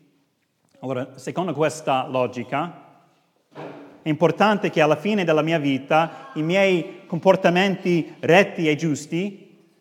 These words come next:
siano più di quelli cattivi, no? Se è così, allora sarò salvato e sarò accettato dal Signore e sarò con Lui per sempre.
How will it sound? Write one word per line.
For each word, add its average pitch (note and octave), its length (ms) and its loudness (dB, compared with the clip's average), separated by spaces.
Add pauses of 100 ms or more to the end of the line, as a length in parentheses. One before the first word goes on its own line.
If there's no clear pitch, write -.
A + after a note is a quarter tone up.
(300)
siano G#3 420 0
più A3+ 480 2
di F3 120 -4
quelli D#3 360 0
cattivi, B2 480 -6
no? C3 360 -14 (1300)
Se - 140 4
è A3 60 8
così, F#3 640 4
allora D#3 200 -2
sarò D#3 540 0
salvato D#3 800 0 (420)
e C#3+ 100 -6
sarò E3 440 4
accettato F3 800 0
dal C3+ 180 -2
Signore A#2 1040 -8
e E3+ 80 0
sarò E3 260 4
con E3+ 160 -4
Lui F#3+ 180 4
per D#3+ 160 0
sempre. G#2 720 -4